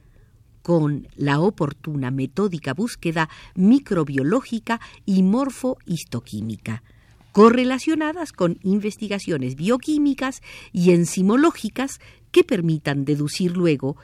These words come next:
el antibiograma que indique la sustancia química y eventualmente el antibiótico con el cual se pueda curar la obra de arte enferma. Es el caso de los mármoles del Palacio Ducal de Venecia,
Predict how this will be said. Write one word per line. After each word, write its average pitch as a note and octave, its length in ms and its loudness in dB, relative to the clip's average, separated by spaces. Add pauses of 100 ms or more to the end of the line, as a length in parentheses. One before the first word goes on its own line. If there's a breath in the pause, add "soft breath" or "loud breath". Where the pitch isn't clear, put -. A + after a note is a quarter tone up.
(260 loud breath)
el D#3 220 2
antibiograma F#3+ 920 0 (260 loud breath)
que G3 100 4
indique F3+ 460 2
la F3+ 120 -6
sustancia D#3+ 560 -4
química D#3 480 -2
y A#2+ 100 -4
eventualmente E3+ 800 0 (320 loud breath)
el D3 220 2
antibiótico G#3 1000 0 (320 soft breath)
con D3+ 180 2
el C#3 140 -2
cual A#3+ 300 -2
se D#3 160 -6
pueda G3 320 -6
curar D3+ 340 -8
la C3 160 -8
obra C#3+ 280 -6
de C3 100 -8
arte D3 260 -8
enferma. - 600 -12 (840 soft breath)
Es F3 180 0
el A3 160 0
caso A#3 460 -6
de E3 140 0
los D#3 200 0
mármoles D#3+ 680 0 (280 loud breath)
del F#3 220 6
Palacio G3+ 480 0
Ducal G3 320 -2
de G3+ 80 0
Venecia, G#3+ 580 -2